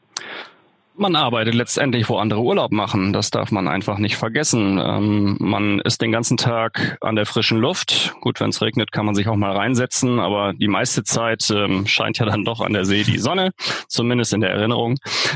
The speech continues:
Ähm, ja, ansonsten, man hat die Möglichkeit, tatsächlich im Freiwasser zu schwimmen. Man kann Boot fahren, man kann, äh, mit dem Rettungsbrett rausfahren.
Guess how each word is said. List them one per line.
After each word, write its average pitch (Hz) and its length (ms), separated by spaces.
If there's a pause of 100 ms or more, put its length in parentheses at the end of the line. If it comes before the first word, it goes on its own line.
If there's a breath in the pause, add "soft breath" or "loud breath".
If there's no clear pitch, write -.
(100)
Ähm, 113 560 (120)
ja, 147 140
ansonsten, 120 880
man 107 200
hat 120 320
die 123 80
Möglichkeit, 120 840
tatsächlich 123 540
im 110 120
Freiwasser 117 640
zu - 160
schwimmen. 139 580
Man 113 240
kann 120 460
Boot 131 240
fahren, 131 400
man 107 180
kann, 110 440
äh, 98 200
mit 98 220
dem 113 100
Rettungsbrett 120 640
rausfahren. 120 640